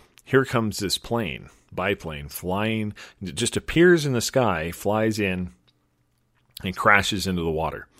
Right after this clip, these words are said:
Now, Diana has no idea what a plane looks like. She has no idea what modern weapons are, any of these types of things. None of the Amazons do. But it doesn't stop her from immediately diving in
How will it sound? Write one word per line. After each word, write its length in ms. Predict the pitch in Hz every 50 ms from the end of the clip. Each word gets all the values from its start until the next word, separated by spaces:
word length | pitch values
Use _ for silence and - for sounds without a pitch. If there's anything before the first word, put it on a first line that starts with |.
| - - - - - - - - - _
Now, 260 | 107 107 104 101 90 - - _ _ _ _ _ _
Diana 280 | - 123 151 170 180 160
has 300 | - 123 110 98 - 92
no 180 | 95 95 90
idea 600 | 82 78 69 - - 80 76 - 50 - - - - - _ _ _ _ _
what 140 | - 90 85
a 40 | 82
plane 320 | - - 95 85 82 78
looks 220 | 71 69 - -
like. 260 | - 71 71 85 92 -
She 140 | - -
has 160 | 98 104 101 101
no 160 | 107 107 110
idea 460 | 110 98 95 98 98 98 95 95 92
what 220 | 85 87 87 82 - - - - - _
modern 380 | - 80 80 85 85 90 90 87
weapons 420 | 82 80 78 _ - 82 82 78
are, 280 | 85 82 85 87 90 85
any 200 | - - 156 170
of 120 | 156 107
these 160 | 90 80 - -
types 200 | 82 73 69 -
of 100 | - -
things. 40 |
None 160 | 135 160 185 202
of 80 | 190
the 100 | 160 139
Amazons 480 | 107 80 65 65 - - 127 - - -
do. 120 | - - - - _ _ _ _ _ _ _ _ _ _ _ _ _ _ _ _ _ _ _ _ _ _ _ _ _ _ _ _ _
But 100 | 104 104
it 80 | 104
doesn't 240 | 98 123 131 139 131
stop 380 | 107 - - 139 131 127 - -
her 160 | 98 82 78
from 200 | - - 87 85
immediately 460 | 85 85 92 104 113 117 - 104 107
diving 480 | 92 92 90 95 98 95 92 92 90 92
in 380 | 98 98 90 82 80 85 90